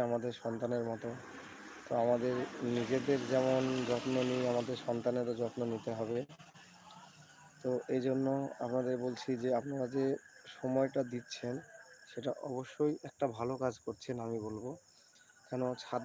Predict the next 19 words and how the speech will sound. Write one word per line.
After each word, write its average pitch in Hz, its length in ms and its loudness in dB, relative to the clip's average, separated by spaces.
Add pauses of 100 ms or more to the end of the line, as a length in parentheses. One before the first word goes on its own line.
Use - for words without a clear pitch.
বাগানটা 135 520 -2
বিশেষ 120 320 -4
করে 131 280 -2
এখন 135 280 -4 (460)
খুবই 143 300 2
দরকার, 113 400 -2 (1400)
অবশ্যই 143 500 0
দরকার, 135 420 0
কেননা 127 440 -2 (420)
ছাদ 120 260 -2
বাগান 131 260 0
থেকে 127 280 -2
এখন 127 280 0 (100)
দেখুন 123 320 -2
বিভিন্ন 123 340 -2
রকম 131 260 -2
যে 117 120 -6
সমস্ত 123 340 -6 (1040)
ফল, 131 320 8